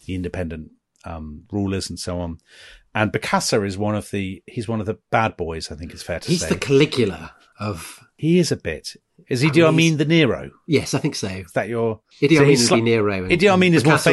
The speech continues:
Speaker 2: be
Speaker 1: famous.
Speaker 2: Caligula.
Speaker 1: I think Bokassa is the kind of connoisseur's choice, isn't
Speaker 2: Yeah.
Speaker 1: he, for, for
Speaker 2: Well,
Speaker 1: suits?
Speaker 2: also, I, I mean, the whole imperial stuff, the Napoleonic stuff. So there's a slight whiff of Napoleon in Egypt about this as well.
Speaker 1: There absolutely is.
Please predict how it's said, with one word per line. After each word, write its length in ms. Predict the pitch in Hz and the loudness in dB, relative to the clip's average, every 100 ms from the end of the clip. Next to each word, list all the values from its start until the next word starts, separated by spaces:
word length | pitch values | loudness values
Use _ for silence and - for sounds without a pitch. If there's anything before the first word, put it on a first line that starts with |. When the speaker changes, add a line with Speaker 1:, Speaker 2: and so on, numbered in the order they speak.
| 151 | 4
Speaker 2:
be 40 | |
Speaker 1:
famous. 220 | 113 120 | 4 0
Speaker 2:
Caligula. 400 | 127 117 113 90 92 | 0 0 0 -2 2
Speaker 1:
I 60 | |
think 160 | 151 151 | 2 2
Bokassa 340 | 147 170 - | 0 0 0
is 80 | 123 | -2
the 60 | 120 | -2
kind 140 | 131 | -2
of 60 | 123 | 0
connoisseur's 500 | 135 123 - 120 101 | 0 0 0 0 -2
choice, 520 | - 80 - - - - | -6 -8 -8 -14 -10 -2
isn't 120 | 151 | 2
Speaker 2:
Yeah. 120 | 127 | 2
Speaker 1:
he, 60 | 131 | 0
for, 160 | - - | -8 -20
for 180 | - 107 101 | -12 -12 -2
Speaker 2:
Well, 200 | 220 240 | 2 4
Speaker 1:
suits? 80 | 247 | 6
Speaker 2:
also, 120 | 180 143 | 4 4
I, 180 | 147 - - | 0 -4 -6
I 180 | - 160 | -4 0
mean, 260 | 185 139 - - - | 0 0 -8 -20 -4
the 100 | 160 | 4
whole 180 | 214 180 | 6 6
imperial 360 | 151 151 117 | 4 4 4
stuff, 220 | - 98 | 0 -6
the 80 | 117 | -4
Napoleonic 500 | 120 135 127 113 107 | -4 -2 -2 -2 -6
stuff. 260 | - 117 - | -10 -12 -4
So 100 | 131 | -4
there's 140 | 135 | -2
a 60 | 151 | -4
slight 380 | - - 180 - | -6 -2 -2 -2
whiff 180 | 113 117 | -4 -6
of 100 | 113 | -10
Napoleon 400 | 113 107 104 101 | -6 -4 -4 -4
in 120 | 104 | -6
Egypt 280 | 104 - - | -8 -10 -14
about 220 | 101 92 | -14 -12
this 120 | 98 | -12
as 100 | 107 104 | -10 -10
well. 180 | 92 | -8
Speaker 1:
There 160 | 90 95 | -4 -2
absolutely 520 | 92 - 82 76 67 | -2 -6 -8 -10 -14
is. 260 | 64 - | -14 -14